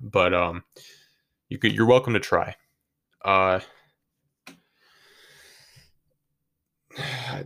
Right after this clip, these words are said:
those were the big games, I think, that were on the Wii. Uh, also, Lego Batman, Lego Batman Two specifically, was an amazing game. I remember, uh, playing with my brothers. Uh, we used to just, we used to play Flash a lot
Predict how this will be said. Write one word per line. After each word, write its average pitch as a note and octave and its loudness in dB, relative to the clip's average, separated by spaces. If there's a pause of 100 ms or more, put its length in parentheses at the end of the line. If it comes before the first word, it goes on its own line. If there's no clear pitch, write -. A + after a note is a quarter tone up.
those C#3+ 4
were C#3+ 6
the A#2+ 4
big A2 -2
games, G2+ 0
I F#2+ 4
think, G2 -4
that - -6
were G2 6
on F#2+ 2
the F#2+ 0
Wii. F#2+ 0
Uh, A2+ 6
also, E3 6
Lego A#2+ 4
Batman, A#2+ 2 (160)
Lego A2 0
Batman A2+ 2
Two A#2+ -2 (160)
specifically, E3 -2 (140)
was A2 -2 (380)
an A#2 -2
amazing G#2+ 0
game. G2 0 (100)
I G#2+ 2
remember, G#2+ 2
uh, F#2+ 2
playing G#2 -2
with G2+ -12
my F#2 0
brothers. F#2+ -2 (140)
Uh, F#2 2
we F#2+ -4
used F#2+ -4
to G2 4
just, F#2+ -2 (460)
we A2 -2
used C#3 2
to A2 6
play A2 0
Flash G2+ 0
a A2 2
lot A2+ -2